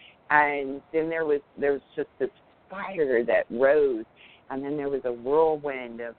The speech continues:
all of this fire, and there was all of this activi-, activity happening around me, and I can see, like, little aspects of me doing all this sort of, like, kung fu stuff, right?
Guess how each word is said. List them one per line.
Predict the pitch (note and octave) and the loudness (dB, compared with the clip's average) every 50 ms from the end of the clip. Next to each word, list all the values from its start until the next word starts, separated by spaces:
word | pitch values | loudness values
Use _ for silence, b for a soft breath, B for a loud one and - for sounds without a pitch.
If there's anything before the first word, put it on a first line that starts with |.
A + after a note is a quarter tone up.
| - - | -10 -2
all | - A#2 C3 C#3 C#3 C#3+ | 0 2 2 4 4 2
of | C#3 B2+ | 0 0
this | A#2 A#2+ - _ _ | -2 -4 -6 _ _
fire, | - C3 C#3 C3+ B2+ A#2+ A2+ - - | 2 2 4 4 2 0 0 -2 -2
and | B2 C#3+ | -2 -2
there | C#3 | 0
was | D3 D3 - _ - - | 0 0 -2 _ -8 -4
all | G#3+ C4+ C#4 | 0 0 2
of | C#4+ C4+ | 2 2
this | B3 B3 A#3 - | 0 0 2 2
activi-, | G3+ F3+ E3 - - G3 G3+ F3+ F3+ E3 - _ - | 2 2 2 2 0 0 0 2 0 -2 0 _ 0
activity | D#3 G#3 - _ - - - D#4 D#4 C#4+ G3 D#3 C3+ B B B B B B _ | 0 0 -2 _ -8 -4 -4 -2 0 2 2 4 2 B B B B B B _
happening | - F#3+ A3 A#3 - C#4 B3+ B3 G#3+ | 2 2 2 2 0 -4 -4 -2 -2
around | G#3 D#3+ D3 D3+ D3 D#3 E3+ E3+ F3+ E3+ C#3 | -2 -2 0 0 0 0 -2 -4 -8 -8 -10
me, | A#2+ A2+ A2 A2 A2 A#2 _ B B B B B B B B - | -10 -10 -12 -12 -14 -16 _ B B B B B B B B 0
and | D#3+ E3+ | 2 4
I | E3+ F3 F#3+ | 4 2 0
can | - - D#3+ - _ _ _ - | -2 -6 -12 -12 _ _ _ 0
see, | A3 G#3+ G3+ F#3+ E3+ | 2 4 4 4 4
like, | D#3 D#3 D3 C#3+ C3+ C3+ - | 6 6 6 6 4 2 2
little | E3+ F#3 G3 - - - | 2 4 4 4 2 2
aspects | C#3 D#3+ E3 F#3+ - _ - - C#3 C3+ - _ - | 0 0 0 0 -2 _ 0 2 2 2 2 _ -2
of | D3 C3 - | -2 0 0
me | C#3 C3+ C3 C3 | 0 2 2 2
doing | B2 C#3+ D3 D3 D#3 D#3 | 2 2 2 2 2 2
all | D3 C#3+ C3+ | 2 2 2
this | C3+ C#3 - _ - | 0 -2 -2 _ 0
sort | C#3 C#3 C3 | 2 2 2
of, | C3 B2+ | 2 4
like, | C3+ B2+ B2 B2 - | 4 4 4 4 2
kung | - D3+ D#3 - - - | 0 -2 -2 -2 -2 0
fu | - C#3+ C#3+ C#3 - _ _ - | 2 4 4 4 2 _ _ -2
stuff, | - G2+ G#2 G#2 A2 C3+ - - - | -2 0 2 2 2 0 0 0 2
right? | A#2 A2+ A2+ A2 A#2+ C3 D3 D3 | 4 6 6 6 6 4 4 2